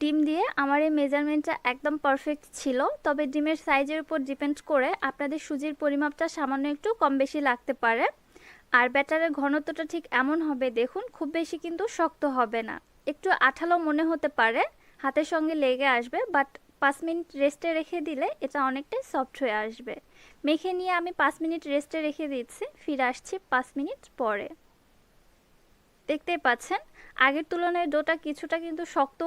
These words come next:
হয়ে এসেছে এবং সফট হয়ে এসেছে। এ পর্যায়ে আমি হাতে সামান্য একটু তেল মেখে নিয়েছি। এবারে একটু করে ডো নিয়ে আমি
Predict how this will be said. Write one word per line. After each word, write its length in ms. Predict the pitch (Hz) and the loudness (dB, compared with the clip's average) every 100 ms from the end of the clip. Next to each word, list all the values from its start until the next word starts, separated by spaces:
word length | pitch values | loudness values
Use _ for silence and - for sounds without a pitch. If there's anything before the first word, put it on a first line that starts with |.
| 339 | 0
হয়ে 160 | 330 330 | 2 0
এসেছে 260 | 349 339 571 285 | -2 -4 -4 -2
এবং 140 | 277 294 - | -2 -2 0
সফট 240 | 262 - 277 | -2 0 -2
হয়ে 120 | 240 | -2
এসেছে। 320 | 226 233 - 453 719 _ - - - | -2 -10 -4 -4 -4 _ -20 -20 -4
এ 20 | 302 | 0
পর্যায়ে 320 | 349 349 359 339 | 2 4 4 2
আমি 100 | 359 294 | 2 0
হাতে 180 | 269 320 | 0 0
সামান্য 260 | 320 277 302 320 | 0 0 0 -2
একটু 120 | 311 466 - | -2 -4 0
তেল 140 | 311 294 | 0 2
মেখে 200 | 262 - 247 | 0 -4 -8
নিয়েছি। 380 | 220 214 - - 302 - _ _ _ _ _ - | -8 -12 -12 -12 -12 -16 _ _ _ _ _ 0
এবারে 340 | 302 370 330 415 - | 6 8 6 2 0
একটু 180 | 285 - 339 | -2 -4 -2
করে 180 | 349 349 285 | 0 0 0
ডো 80 | 285 311 311 | 2 2 2
নিয়ে 160 | 302 508 - | 2 -2 -2
আমি 120 | 262 | 0